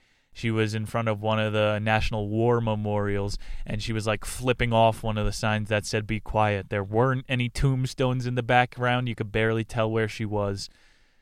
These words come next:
But she's like, "This is the point. I'm trying to call out authority."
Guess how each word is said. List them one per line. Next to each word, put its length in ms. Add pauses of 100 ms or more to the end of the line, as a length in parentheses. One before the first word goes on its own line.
(280)
But 260
she's 220
like, 140
"This 180
is 60
the 100
point. 380 (480)
I'm 240
trying 240
to 240 (120)
call 280
out 180
authority." 800